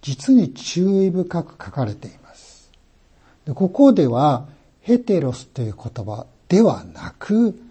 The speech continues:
アロス、同じ種類の、同じもののもう一つという意味ですね。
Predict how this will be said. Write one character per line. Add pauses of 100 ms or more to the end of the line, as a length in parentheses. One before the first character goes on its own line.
(600)
ア
ロ
ス、 (680)
同 (240)
じ
種
類
の、
同
じ
も
の
の
も
う
一
つ
と
い
う
意
味
で
す
ね。